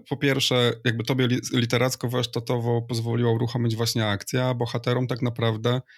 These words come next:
no, jakoś wyeksponować to, co ich boli, tam to wszystko gdzieś tam powychodziło.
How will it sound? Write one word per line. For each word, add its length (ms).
no, 120
jakoś 280
wyeksponować 800
to, 120
co 200
ich 140
boli, 320
tam 200
to 100
wszystko 340
gdzieś 200
tam 420
powychodziło. 760